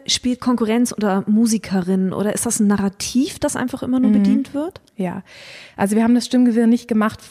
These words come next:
Speaker 2: weil ich glaube, dass es zwischen den Sängerinnen so ist, sondern weil es eben in der Gesellschaft so wahrgenommen wird, dass Gesang immer nur im Wettbewerb stattfindet. Ich finde in meinem Netzwerk, oder ich habe mir ein Netzwerk geschaffen, in dem das nicht so ist,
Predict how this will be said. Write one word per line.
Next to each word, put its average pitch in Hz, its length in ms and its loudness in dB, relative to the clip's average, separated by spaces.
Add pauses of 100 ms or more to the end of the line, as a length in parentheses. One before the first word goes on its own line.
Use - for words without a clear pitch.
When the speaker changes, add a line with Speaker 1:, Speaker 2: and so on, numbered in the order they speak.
Speaker 2:
weil 196 500 0
ich - 120 -8
glaube, 196 300 0
dass 190 160 -2
es 196 140 -8
zwischen 190 240 0
den 180 100 0
Sängerinnen 262 400 2
so 254 100 0
ist, - 220 -4
sondern 202 240 0
weil 190 140 0
es 190 100 -8
eben 190 200 -6
in 185 100 -2
der 180 100 -2
Gesellschaft 190 640 -4
so 190 180 0
wahrgenommen 226 480 2
wird, 226 200 0
dass - 120 -8
Gesang 196 360 0
immer 202 240 2
nur 196 340 2 (220)
im 185 140 0
Wettbewerb 180 420 -4
stattfindet. 277 680 -4 (300)
Ich - 160 -2
finde 277 240 2
in 220 140 2
meinem 233 260 2
Netzwerk, 247 460 -2
oder 196 120 0
ich - 120 -4
habe 247 140 -2
mir 233 80 4
ein 226 40 2
Netzwerk 220 360 -2
geschaffen, 214 360 -4
in 196 80 -2
dem 202 160 0
das 196 140 -4
nicht 196 160 -2
so - 100 -10
ist, - 380 -10